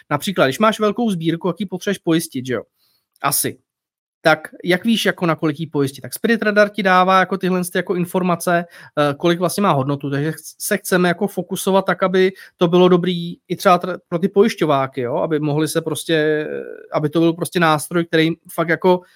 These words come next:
v čemkoliv má trošičku jako čuchnutí k tomu alkoholu, tak aby, eh,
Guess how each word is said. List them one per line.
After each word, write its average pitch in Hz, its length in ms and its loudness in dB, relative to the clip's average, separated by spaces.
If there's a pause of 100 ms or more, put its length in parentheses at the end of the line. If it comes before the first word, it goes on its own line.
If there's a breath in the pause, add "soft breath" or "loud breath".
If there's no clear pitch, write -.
(320 soft breath)
v - 40 -20
čemkoliv 233 440 4
má 214 220 4
trošičku 220 540 -2
jako 202 460 2
čuchnutí 202 480 -2
k - 40 -16
tomu 214 240 -2
alkoholu, 214 600 0
tak 185 120 -2 (100)
aby, 180 360 2 (120)
eh, 165 440 -8